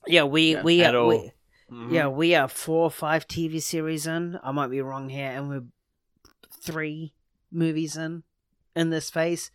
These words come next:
Speaker 2: Mm-hmm.
Speaker 1: No direction except for multiverse. Multiverse is dead. Mo-,
Speaker 2: Yep.
Speaker 1: my perspective, multiverse is dead. It's over.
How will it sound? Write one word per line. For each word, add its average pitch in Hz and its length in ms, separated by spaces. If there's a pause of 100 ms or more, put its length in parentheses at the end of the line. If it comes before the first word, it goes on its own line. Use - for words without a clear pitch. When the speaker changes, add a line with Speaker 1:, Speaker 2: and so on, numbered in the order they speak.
Speaker 2:
Mm-hmm. 120 200 (500)
Speaker 1:
No 156 260
direction 139 480
except 117 300
for 143 60
multiverse. 117 640 (720)
Multiverse 156 600
is 135 120
dead. - 220 (280)
Mo-, 151 160
Speaker 2:
Yep. - 200
Speaker 1:
my 151 300
perspective, 147 640 (320)
multiverse 151 480
is 123 100
dead. 120 320 (100)
It's - 180
over. 127 300